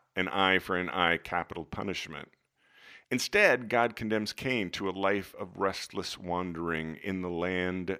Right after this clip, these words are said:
of Nod. Now, we don't know where the land of Nod was, but Nod means wandering in Hebrew. So Cain and his descendants keep pushing against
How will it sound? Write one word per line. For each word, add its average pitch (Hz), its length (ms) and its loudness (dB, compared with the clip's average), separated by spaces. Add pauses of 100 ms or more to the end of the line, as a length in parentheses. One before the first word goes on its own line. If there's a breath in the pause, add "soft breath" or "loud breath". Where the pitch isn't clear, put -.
of 90 160 -6
Nod. 76 680 -4 (460 loud breath)
Now, 107 100 0
we 110 80 6
don't 107 200 6
know 98 220 8
where 87 240 8
the 85 100 4
land 85 400 4
of 78 160 0
Nod 80 360 2
was, 80 720 4 (260)
but 95 300 2
Nod 98 680 6
means 87 600 -2 (160)
wandering 92 760 -2 (340)
in 85 140 -6
Hebrew. 82 440 -6 (880 soft breath)
So - 160 -18
Cain 127 260 10
and 113 140 8
his 95 160 -2
descendants 98 880 -2 (520 soft breath)
keep 151 380 -4 (240)
pushing 90 640 -2
against 123 920 -4